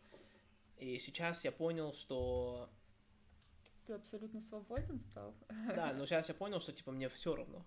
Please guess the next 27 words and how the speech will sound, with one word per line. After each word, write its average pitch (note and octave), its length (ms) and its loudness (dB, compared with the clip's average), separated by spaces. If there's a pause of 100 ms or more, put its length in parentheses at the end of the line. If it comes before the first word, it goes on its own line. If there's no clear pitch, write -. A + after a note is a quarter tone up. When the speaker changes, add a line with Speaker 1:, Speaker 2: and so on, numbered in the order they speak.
Speaker 1:
в - 40 -20
принципе, - 360 -12
ну, D3+ 220 0 (160)
мне C#3 140 0
должно C#3 340 2
быть C3 140 -2
всё B2+ 200 0
равно, F#2 280 -6 (640)
а, B2+ 300 2
потому C3 360 -4
что A#2+ 500 0 (1300)
я - 100 -4
больше D#3 240 4
смотрю D3+ 320 0
так C#3 180 -4
вот, A#2+ 100 -2
да, C#3 140 4
типа, - 200 -8
я - 100 -2
могу C#3+ 220 -2
сказать C#3 240 -2
что-то, G3+ 480 -2
что - 140 -12
другому C#3 260 -2
человеку C#3+ 240 -4
не A#2+ 60 -6
понравится. B2+ 600 -4